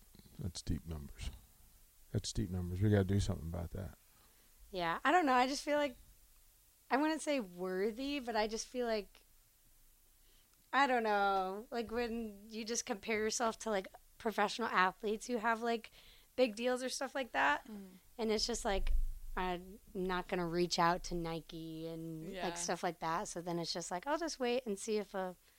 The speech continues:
Speaker 2: small deal from somewhere pops up.
Speaker 1: I,
Speaker 3: Yeah.
Speaker 1: I'll, I'll point this out, that there are thousands of, who can I say, um,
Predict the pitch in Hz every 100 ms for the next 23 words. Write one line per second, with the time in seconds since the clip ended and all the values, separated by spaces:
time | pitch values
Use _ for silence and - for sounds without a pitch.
0 | _ _ _ - - 190 185 175 175 175
1 | 170 180 175 180 180 180 175 175 170 -
2 | 175 - 180 202 - 220 190 190 190 170
3 | - 170 - 302 359 175 135 139 107 -
4 | - - - - - - 175 170 156 175
5 | 214 196 170 165 156 151 147 143 - -
6 | - - - - 123 120 131 123 107 101
7 | 80 - - - - _ _ _ 110 110
8 | 104 101 95 95 90 - _ _ _ _
9 | _ _ _ _ _ _ _ _ _ -
10 | - - 135 - 110 98 - - 87 76
11 | - - - - _ - 87 82 80 80
12 | 78